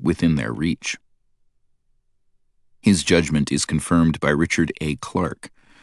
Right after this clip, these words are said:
who was chairman of the Counterterrorism Security Group at the White House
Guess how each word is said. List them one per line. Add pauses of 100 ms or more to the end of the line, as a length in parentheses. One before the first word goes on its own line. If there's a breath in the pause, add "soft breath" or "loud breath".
(120)
who
was
chairman
of
the
Counterterrorism
Security
Group
at
the
White
House